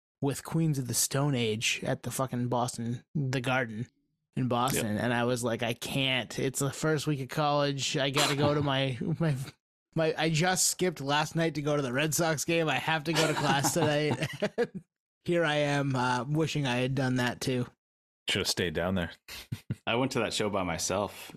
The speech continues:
Speaker 2: Drove all the way to the T D Garden.
Speaker 1: <sighs> I wanted
Speaker 2: saw
Speaker 1: to go
Speaker 2: the
Speaker 1: so
Speaker 2: show and
Speaker 1: bad.
Speaker 2: dro-, and drove all the way back.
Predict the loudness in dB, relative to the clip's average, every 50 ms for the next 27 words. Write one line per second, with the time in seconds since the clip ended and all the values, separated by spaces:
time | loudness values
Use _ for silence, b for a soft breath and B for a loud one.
0 | -18 _ -2 0 0 0 0 0 0 0 0 2 2 0 0 0 2 2 2 2
1 | 0 0 2 2 2 4 4 4 4 4 4 4 4 4 2 2 2 2 0 0
2 | 0 0 0 2 2 2 4 4 4 4 4 4 4 2 2 2 4 4 4 4
3 | 4 2 2 0 -2 -4 -4 -6 -10 _ _ _ _ _ _ _ _ -4 -2 0
4 | 0 -2 -2 -2 -2 -2 0 0 0 0 0 0 0 0 0 0 0 0 0 0
5 | 0 -2 -4 -10 -16